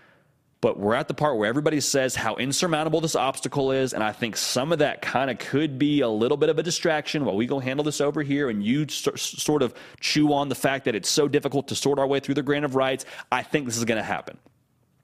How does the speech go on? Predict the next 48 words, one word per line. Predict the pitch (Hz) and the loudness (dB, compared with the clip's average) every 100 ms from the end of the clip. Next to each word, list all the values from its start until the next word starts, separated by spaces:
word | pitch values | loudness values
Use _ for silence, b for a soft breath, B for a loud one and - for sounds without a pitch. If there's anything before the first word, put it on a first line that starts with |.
| _ _ | _ _
You | 110 | -2
know | 120 | -2
why? | 107 123 165 220 B B - | 0 0 -2 -4 B B -6
Because | 131 147 120 | 0 0 0
you | 143 | 0
have | 135 135 123 - - | 0 0 -2 -6 -18
numbers | - 110 131 120 110 - | -6 -2 0 -2 -8 -10
here. | - - - - | -10 -12 -12 -2
You | 127 | -2
have | 120 | -2
strength | - 151 143 | -2 -2 0
in | 139 | 0
numbers. | 131 110 78 | 0 -2 -4
It's | 92 - | -4 -2
not | 127 143 175 | 0 0 -2
just | 180 190 | -2 -4
Clemson | - 220 202 120 | 0 0 0 0
going | 107 95 | 0 -2
to | 85 | -4
bat. | - - | -6 -4
It's | - | -2
not | 156 165 | 0 -2
just | 165 | -2
Florida | 180 285 | -2 0
State | - 202 | 0 0
going | 123 104 | 0 0
to | 92 | -2
bat. | 85 - - B B B - | -4 -6 -12 B B B -10
Sounds | - 175 165 | -2 0 2
like | 165 156 | 0 0
they're | 147 | 0
leading | 165 127 | 2 0
the | |
charge, | 101 202 202 143 B B | 0 2 2 0 B B
but | - 113 | -2 2
right | 123 180 135 | 2 2 0
now | 196 | 0
you | 147 214 | 0 2
have | 226 117 | 2 2
half | - 185 202 - | -2 0 -2 -2
the | 147 | -4
conference | - 165 196 160 127 104 | -2 0 0 0 -2 0
in | 139 | 0
the | 135 143 | 2 2
A | |
C | 143 160 | 0 -2
C | 135 - 156 | -2 0 0
saying, | - 147 135 127 | 0 0 0 -2